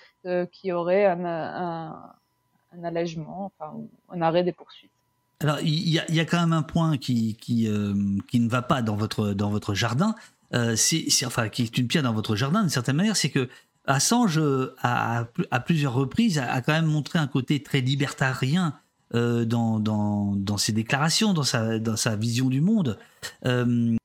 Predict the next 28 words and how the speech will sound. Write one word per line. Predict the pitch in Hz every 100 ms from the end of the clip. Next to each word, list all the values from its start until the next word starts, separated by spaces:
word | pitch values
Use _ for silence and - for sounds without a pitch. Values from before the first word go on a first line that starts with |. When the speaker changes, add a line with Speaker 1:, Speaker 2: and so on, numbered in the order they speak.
| 113
Speaker 2:
et, | 120 - 135 139 139
euh, | 127 123 -
est-ce | 135 -
que, | - 160 147
est-ce | 143 135 -
que, | 165 151 143 131 127 - _ -
euh, | 123
ça | - 160
aussi, | 160 - 214 240 180
euh, | 139
par | - 127
rapport, | 131 160 156 135 123
euh, | 117
au | 127 117
fait | 143 139 -
qu'il | 123
y | 120 123 117
ait | 107 107
une | 107 110
mobilisation | 110 117 120 113 113 - 120
moindre, | 123 170 214 123 - - _
euh, | 117 113
ça | - 131
ne | 127
joue | 117 131
pas, | 117 160 170
là | 143 143 -
encore, | 160 - 151 147